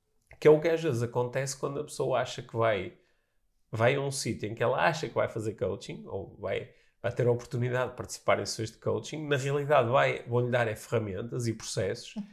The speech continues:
Speaker 1: e depois ela chega ao fim e diz-me, "Mas o meu problema continua por resolver", ou "Eu continuo igual."
Speaker 2: É.
Speaker 1: Né?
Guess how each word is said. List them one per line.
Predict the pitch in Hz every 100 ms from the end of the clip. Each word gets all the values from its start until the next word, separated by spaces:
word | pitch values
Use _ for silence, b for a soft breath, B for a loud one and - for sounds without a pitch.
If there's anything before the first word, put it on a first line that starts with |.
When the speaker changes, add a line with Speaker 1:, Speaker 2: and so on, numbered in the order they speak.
| B B _
Speaker 1:
e | 135
depois | 120 113
ela | 110 117
chega | 127 123
ao | 135
fim | - 165
e | 180
diz-me, | 190 196 190 - 120 -
"Mas | 147 120
o | 123
meu | 131
problema | 135 135 151 151
continua | 160 160 170 170
por | 165
resolver", | 156 151 165 190 185
ou | 127 113
"Eu | 113
continuo | 117 131 131 123 127
igual." | 131 110
Speaker 2:
É. | 196 - _ -
Speaker 1:
Né? | -